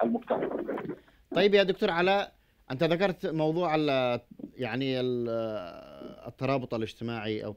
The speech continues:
Speaker 2: طيب يعني أفهم أنه التفكك الاجتماعي هل يؤدي إلى التفكك الشخصي كما هو في حالة المرض العقلي والاستخدام السيء للعقاقير أو السلوك الإجرامي؟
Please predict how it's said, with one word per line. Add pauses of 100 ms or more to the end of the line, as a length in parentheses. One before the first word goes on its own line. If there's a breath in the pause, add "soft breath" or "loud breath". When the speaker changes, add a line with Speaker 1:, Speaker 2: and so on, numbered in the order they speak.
(280 loud breath)
Speaker 2:
طيب
يعني
أفهم
أنه
التفكك
الاجتماعي (580 loud breath)
هل
يؤدي
إلى
التفكك
الشخصي
كما
هو
في
حالة
المرض
العقلي
والاستخدام
السيء
للعقاقير (300 soft breath)
أو
السلوك
الإجرامي؟